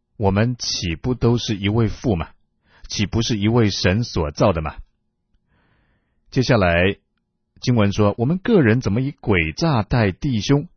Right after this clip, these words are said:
背弃了神与我们列祖所立的约呢？”这节经文有可能是在说明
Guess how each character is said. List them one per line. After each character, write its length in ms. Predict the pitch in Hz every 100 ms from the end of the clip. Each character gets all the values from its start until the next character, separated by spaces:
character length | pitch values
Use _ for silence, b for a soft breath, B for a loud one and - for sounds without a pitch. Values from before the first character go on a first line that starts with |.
| _ _ _ -
背 260 | 190 135
弃 220 | 110 -
了 240 | 107 92 -
神 320 | - - 113 135
与 80 |
我 160 | 131 92
们 280 | 82 92 123
列 200 | 151 104
祖 260 | - 82 78
所 320 | - 92 80
立 140 | 107
的 80 | 92
约 200 | 117 139
呢？” 140 | 113 - _ _ _ -
这 140 | 240
节 100 | 165
经 220 | 123 147
文 380 | 104 90 104 123 _ _ _ _
有 160 | 147 202
可 220 | - 85
能 220 | 85 113
是 180 | - 107
在 500 | 117 101 95 87 - _ _ _ _ _
说 460 | - - 160 156
明 340 | 123 85 107